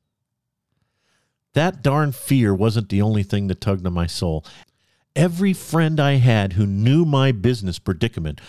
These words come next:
was begging me to hire people and grow the business. Some of you are listening to my voice right now and are nodding your heads. I did not want to get rid of the trade show displays. For one,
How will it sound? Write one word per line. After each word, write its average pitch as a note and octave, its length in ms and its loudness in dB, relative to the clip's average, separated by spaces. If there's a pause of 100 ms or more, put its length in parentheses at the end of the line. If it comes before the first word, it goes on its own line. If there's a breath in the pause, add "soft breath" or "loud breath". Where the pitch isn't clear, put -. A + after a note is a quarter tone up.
(160 loud breath)
was C#3+ 240 -2 (260)
begging E3 400 0
me F2 160 -4
to F#2 140 -4
hire A#2+ 340 0
people G#2 380 -2
and F#2+ 140 0
grow F#2+ 240 2
the F2+ 100 -2
business. D#2+ 480 -6 (540 soft breath)
Some G3+ 260 0
of B2+ 140 -2
you B2+ 160 4
are B2 80 4
listening A#2 480 0
to A2 100 0
my G2+ 160 0
voice F#2+ 340 0
right F2 220 -2
now F#2+ 360 0
and A#2 140 -2
are B2 220 2 (100)
nodding G2 440 -2
your E2 140 -2
heads. E2 420 -4 (760)
I C#3+ 120 0
did D#3 360 0
not C#3+ 300 0
want A#2 220 0
to A2 80 0
get G#2+ 240 -2
rid G#2+ 320 0
of D#2+ 80 -6
the E2+ 80 -4
trade E2 320 -4
show D2 180 -6 (220)
displays. E2 580 -6
For - 160 -6
one, G2+ 380 0